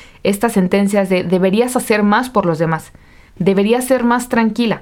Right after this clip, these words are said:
es que ¿por qué te estresas tanto? Deberías ser buena, deberías ayudar. Es esta tendencia al perfeccionismo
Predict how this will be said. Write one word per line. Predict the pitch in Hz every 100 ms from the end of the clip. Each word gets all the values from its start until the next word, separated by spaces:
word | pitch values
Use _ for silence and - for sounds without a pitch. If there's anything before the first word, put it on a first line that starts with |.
| -
es | -
que | 269
¿por | 254
qué | 190
te | 190
estresas | 220 - 226 240 -
tanto? | 247 226 170 - - -
Deberías | 185 202 220 240
ser | 240 226
buena, | 208 240 185
deberías | 175 175 190 196
ayudar. | 208 196 190 190 - - -
Es | 196
esta | 226 247
tendencia | 269 196 185 208 208 254
al | 254
perfeccionismo | 180 175 196 - 190 180 202 220 220 233 349